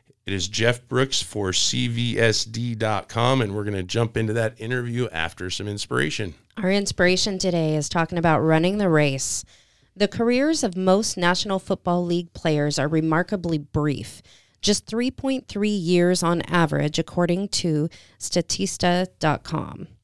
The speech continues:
Speaker 2: Then there's N F L quarterback Tom Brady. In twenty twenty-one, he began his twenty-second season at the age of forty-four. How? Perhaps his famously rigorous diet and exercise routine have enabled him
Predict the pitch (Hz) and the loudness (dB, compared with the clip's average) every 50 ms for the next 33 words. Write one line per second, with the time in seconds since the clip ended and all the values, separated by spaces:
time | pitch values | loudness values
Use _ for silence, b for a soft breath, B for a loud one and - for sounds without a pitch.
0 | _ _ b b b b _ _ _ _ - 160 196 214 233 247 254 247 247 240 | _ _ b b b b _ _ _ _ 2 6 6 6 6 6 6 6 6 4
1 | - - - - 208 202 208 220 220 - 220 208 214 214 - 185 180 185 180 190 | 2 -4 -4 0 2 4 4 4 4 4 4 4 4 2 2 2 2 4 6 6
2 | 185 185 - _ - 170 175 190 185 156 143 139 139 139 139 143 135 - _ _ | 4 4 2 _ -2 0 0 0 0 0 0 0 0 0 -2 -4 -6 -10 _ _
3 | _ _ _ _ _ _ _ _ _ _ 196 185 180 - - - - 226 254 277 | _ _ _ _ _ _ _ _ _ _ 0 0 0 0 0 0 2 2 2 2
4 | 269 - - 262 269 254 220 190 190 190 196 202 196 208 196 175 185 165 180 180 | 0 0 0 0 0 2 4 4 4 4 4 0 -2 -2 -2 -2 0 0 2 2
5 | 180 190 202 190 190 180 170 - - - - 202 214 254 240 - - 226 - 240 | 2 2 0 0 0 0 0 -2 -4 -6 -4 -4 -2 -2 -2 -2 -4 -2 -2 -4
6 | 233 - - - - - 208 190 165 156 151 147 143 151 156 B B B B B | -6 -4 -4 -4 -2 0 0 2 2 2 2 2 0 0 -4 B B B B B
7 | - 185 180 - - 101 180 185 185 185 185 170 - - - 190 180 196 196 190 | 0 2 2 2 2 2 2 2 4 4 2 2 2 -2 0 2 2 2 2 2
8 | 208 214 220 214 - - - 170 156 143 135 113 113 143 - - - _ _ _ | 0 0 -2 -4 -4 -2 0 2 2 2 0 -2 -4 -8 -10 -12 -20 _ _ _
9 | _ - - 156 151 147 151 156 185 220 226 b b b b b b b b _ | _ -4 0 0 2 4 4 4 4 4 2 b b b b b b b b _
10 | - 202 165 190 214 233 233 - - - 240 214 - - 208 208 220 233 233 - | 4 4 4 6 4 2 2 0 0 -2 0 -2 0 0 0 0 2 0 -2 -2
11 | - - 247 240 240 214 190 196 190 - 202 196 202 190 - - - 165 156 151 | -2 -2 0 0 2 2 2 2 4 4 4 4 4 2 0 2 4 6 6 6
12 | 151 156 - - 156 160 147 131 170 - - - 185 - - 156 160 151 151 156 | 6 4 4 2 0 0 0 0 0 0 0 0 0 2 2 2 2 2 2 0
13 | 156 - - 170 156 151 151 147 156 156 165 165 - - 180 196 196 220 226 208 | 0 0 0 -2 0 0 0 0 0 0 0 0 0 2 0 2 2 2 0 0
14 | 190 165 151 147 143 143 151 | 0 0 0 0 0 -2 -4